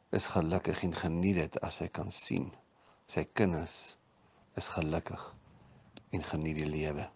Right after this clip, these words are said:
Daarom gaan die seëninge en is, is ons geluk nie eerstens in die dingetjies wat hy ons gee nie, maar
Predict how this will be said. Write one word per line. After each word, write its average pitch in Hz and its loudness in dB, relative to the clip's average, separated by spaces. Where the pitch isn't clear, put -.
Daarom 101 10
gaan 95 4
die 87 0
seëninge 104 4
en 76 0
is, - 0
is - -2
ons 104 8
geluk 90 4
nie 110 4
eerstens 98 2
in 92 2
die 87 2
dingetjies 107 6
wat 87 0
hy 80 0
ons 82 -4
gee 90 -2
nie, 64 -8
maar 87 6